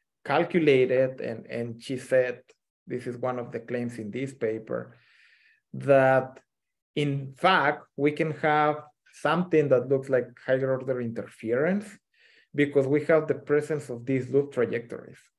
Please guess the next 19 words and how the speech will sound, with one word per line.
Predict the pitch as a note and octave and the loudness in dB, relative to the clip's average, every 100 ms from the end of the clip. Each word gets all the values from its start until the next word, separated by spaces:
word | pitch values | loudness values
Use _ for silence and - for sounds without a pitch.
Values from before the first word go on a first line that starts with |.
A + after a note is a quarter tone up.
| _ _ _ _ _ _ _ _ _ _ _ | _ _ _ _ _ _ _ _ _ _ _
And | - B2+ | -10 -8
actually | B2 A#2+ C3+ A#2+ | -8 -6 -6 -6
she | - C3 | -8 -6
quantified, | B2+ C3 C3+ C#3 - A2+ A#2 A2+ | -4 -4 -2 -4 -2 -2 -2 -4
theoretically | A#2 A#2+ B2+ C#3 B2 A#2 | -2 -2 -2 -4 -6 -8
speaking, | A#2 F3 F#3 D#3+ D#3+ D#3+ - - _ _ _ _ _ | 0 0 2 0 -2 -4 -14 -20 _ _ _ _ _
she | - C#3+ | -2 2
quantified | C#3+ D3 C#3+ C3+ C#3+ C3+ | 4 2 2 0 4 4
the | C3 | 4
contribution | C3 C3 C3+ C#3+ C#3+ C#3 C#3+ C3 | 0 -2 -2 -2 -2 -2 -4 -8
from | B2+ A2+ G#2+ | -6 -8 -4
this | B2+ B2+ B2 - _ | -2 -2 -4 -8 _
purple | C3+ C#3 C#3 D3 B2+ | 2 4 4 2 4
line. | A2 A2 A#2+ C3 - _ _ _ _ _ _ | 2 -2 -8 -12 -18 _ _ _ _ _ _
And | C3+ C3+ | -4 -2
she | - C#3+ | -2 2
basically | C#3+ C#3+ C#3+ C#3 B2+ | 6 6 4 -2 -6
calculated | B2+ C3 B2+ B2+ B2+ B2+ B2 A#2 - | 0 0 0 -2 0 2 0 -4 -6
this, | B2+ B2 | -4 -4